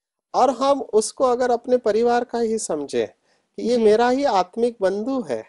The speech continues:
Speaker 1: भले वो अलग धर्म से है या दूसरा है,
Speaker 2: जी।
Speaker 1: हम सब आत्मा है, एक परमात्मा की संतान है। अगर
Speaker 2: जी।
Speaker 1: आपका सच्चे दिल से ये विचार है ना, तो आपकी भावना उसके तक पहुंचती
Speaker 2: पहुंच
Speaker 1: जरूर
Speaker 2: ही
Speaker 1: है। और
Speaker 2: जाएगी।
Speaker 1: उसको feel होता है कि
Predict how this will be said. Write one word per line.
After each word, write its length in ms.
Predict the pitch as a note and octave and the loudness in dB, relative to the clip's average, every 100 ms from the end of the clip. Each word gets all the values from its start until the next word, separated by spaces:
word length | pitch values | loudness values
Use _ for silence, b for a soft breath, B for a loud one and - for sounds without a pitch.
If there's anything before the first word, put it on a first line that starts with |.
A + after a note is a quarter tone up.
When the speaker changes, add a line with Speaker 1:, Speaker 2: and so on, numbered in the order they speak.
| _ - | _ -10
Speaker 1:
भले 320 | C#3 F#3+ A#3+ | -2 4 6
वो 220 | B3+ B3+ B3 - - - | 6 6 4 0 -6 -2
अलग 260 | D#3 G#3 G#3 | 0 0 0
धर्म 380 | G#3 G#3 G#3+ | -4 0 0
से 220 | G#3 A3 G#3+ | 0 0 -2
है 260 | G#3+ G#3 | 0 2
या 140 | G3+ F#3+ | 2 0
दूसरा 500 | F3 F3+ G3 G#3+ G3+ | -2 -4 0 2 4
है, 300 | G3 G3+ G#3 _ | 2 2 -2 _
Speaker 2:
जी। 100 | - | -6
Speaker 1:
हम 140 | G#3 A3+ | -4 0
सब 240 | - C4+ | 2 4
आत्मा 440 | B3 A#3 C4 C4+ C4+ | 4 0 0 2 4
है, 160 | C#4+ | 4
एक 180 | B3 C4 B3+ | 4 2 0
परमात्मा 540 | A3 A3 A#3+ B3 B3 | 0 0 -2 -2 -4
की 180 | A#3+ B3+ | -4 -4
संतान 560 | - F#3+ F#3+ G#3 G#3 | -2 -2 -2 0 0
है। 180 | E3 C3+ - - | -2 -6 -6 -2
अगर 220 | G#3+ D4 | 4 4
Speaker 2:
जी। 60 | |
Speaker 1:
आपका 260 | C#4 C4+ C#4 | 4 2 0
सच्चे 440 | C4+ B3 - E4 | 2 -2 -2 0
दिल 240 | C4+ A3+ A#3 | 2 0 0
से 260 | - C4 | -2 0
ये 80 | B3 | 2
विचार 420 | A3 F#3+ A3+ A3 | 2 0 2 4
है 180 | G#3 G3+ | 4 2
ना, 180 | B3+ D#3+ - _ _ _ | 2 0 -4 _ _ _
तो 60 | F#2 | -2
आपकी 400 | F3 F#3+ - A#3+ | -2 -4 -4 -4
भावना 400 | G3+ F#3 G3 G3+ | 0 0 2 2
उसके 320 | F3+ - G3 | 2 -2 -6
तक 180 | F#3+ F#3 - | -4 -4 -4
पहुंचती 400 | D#3 D#3+ - D#3+ | -2 -4 -6 -6
Speaker 2:
पहुंच 260 | C#3 B3 A#3 | -2 0 0
Speaker 1:
जरूर 120 | B3 | 0
Speaker 2:
ही 40 | |
Speaker 1:
है। 200 | A2+ - | 0 2
और 140 | - B3 | 4 4
Speaker 2:
जाएगी। 60 | |
Speaker 1:
उसको 220 | C4 D4+ | 2 -2
feel 340 | D#4 - D#4 D4+ | -2 -2 0 4
होता 240 | A#3 F#3+ | 4 6
है 160 | D#3 C3+ | 4 2
कि 360 | - A#3+ A#3+ | -2 -4 -4